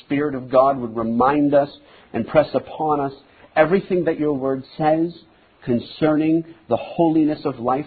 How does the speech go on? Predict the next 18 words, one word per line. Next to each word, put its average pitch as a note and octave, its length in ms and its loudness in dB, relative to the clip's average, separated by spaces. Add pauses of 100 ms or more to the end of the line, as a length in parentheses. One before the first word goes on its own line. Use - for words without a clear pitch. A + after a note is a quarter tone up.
that A#2 120 -8
we A#2+ 120 -8
should A#2 200 -16
live. B2+ 340 -2 (420)
And B2+ 180 -2
we C#3+ 80 2
dedicate D3 580 0
ourselves G2+ 520 0 (100)
to A#2+ 60 -6
you, G2 180 -8
Lord, G2 380 -4
that G2 120 -6
we A2+ 120 -4
might G#2 320 -4
live C3 320 -2 (480)
rightly G#2 400 -2
before F#2+ 440 -14
you. - 160 -16